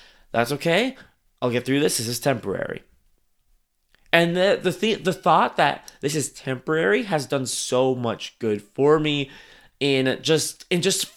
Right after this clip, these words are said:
in just framing that in my mind, saying, "This is temporary. I'll get through this." That's what happened with this podcast. As I said, "Look, I'm not gonna be able to post for two weeks. That'll be okay. E-, everything will be okay." And then I just worked, I got everything done, and I said, "Okay,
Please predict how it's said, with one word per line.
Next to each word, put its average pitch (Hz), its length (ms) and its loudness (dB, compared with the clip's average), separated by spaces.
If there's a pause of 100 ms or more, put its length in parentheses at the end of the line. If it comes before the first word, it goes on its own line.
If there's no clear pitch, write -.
(180)
in 156 160 -4
just 180 240 0
framing 147 400 0
that 123 180 2
in 117 60 -2
my 110 120 -2
mind, 98 400 -10
saying, 110 180 -6
"This 120 120 -4
is 135 80 -6
temporary. 147 500 2
I'll 120 120 2
get 110 160 -8
through 92 140 -6
this." - 200 -16 (400)
That's 170 140 0
what 196 100 2
happened 202 280 2
with 143 100 -2
this 156 80 -4
podcast. 175 580 0 (240)
As 127 80 -2
I 143 60 2
said, 139 240 0
"Look, - 240 -4 (480)
I'm 131 80 -2
not 135 160 4
gonna 139 100 0
be 131 80 2
able 127 120 4
to 131 60 -4
post 135 220 0
for 120 80 -4
two 117 200 -4
weeks. 107 200 -6 (240)
That'll 127 200 4
be 120 200 2
okay. 110 400 -2 (1000)
E-, 120 40 0 (120)
everything 131 520 0
will 120 100 2
be 110 380 -2
okay." - 560 -6 (580)
And 127 200 2
then 127 140 4
I 127 140 2
just 123 240 -4 (180)
worked, 135 560 4 (220)
I 117 100 -2
got 131 180 4
everything 139 360 2
done, 151 180 8
and 170 100 2
I 120 40 0
said, 131 160 2
"Okay, 143 540 4